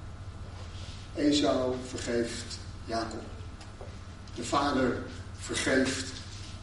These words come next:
zijn zoon. Vergeving maakt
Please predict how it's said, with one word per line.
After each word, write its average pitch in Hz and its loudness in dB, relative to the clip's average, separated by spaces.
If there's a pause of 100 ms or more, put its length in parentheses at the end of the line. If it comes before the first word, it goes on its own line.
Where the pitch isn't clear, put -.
(160)
zijn 120 0
zoon. - 6 (960)
Vergeving 165 6 (240)
maakt 147 2